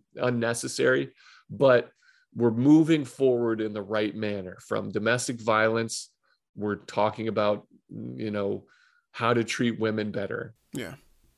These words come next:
Speaker 1: We're talking about drug addiction and mental health. We're moving forward as a, as a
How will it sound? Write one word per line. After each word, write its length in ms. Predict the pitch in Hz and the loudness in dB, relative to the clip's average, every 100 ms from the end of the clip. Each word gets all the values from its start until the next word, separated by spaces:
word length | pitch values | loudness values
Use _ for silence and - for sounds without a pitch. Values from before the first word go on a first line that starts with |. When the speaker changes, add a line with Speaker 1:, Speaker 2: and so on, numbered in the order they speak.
| _ _ | _ _
Speaker 1:
We're 160 | 104 | -6
talking 460 | 104 113 104 113 107 | -4 0 0 0 -2
about 340 | 101 104 104 | 2 2 2
drug 320 | 120 107 120 120 | -2 2 2 2
addiction 600 | 101 101 - 104 101 - | -2 -6 -8 -12 -12 -12
and 460 | 113 101 101 120 - 117 | -10 -10 -10 -14 -16 -16
mental 460 | 107 113 117 120 | -4 -2 -2 -4
health. 420 | 104 120 117 113 - - _ _ _ _ _ _ | -2 2 4 2 -4 -20 _ _ _ _ _ _
We're 180 | 110 135 | -4 0
moving 400 | 151 175 185 170 | 4 6 6 2
forward 460 | - 156 156 139 120 | 2 2 4 4 4
as 200 | 117 110 | 4 2
a, 220 | 107 107 | -4 -4
as 220 | - 113 | -2 -2
a 220 | 110 117 | -2 -6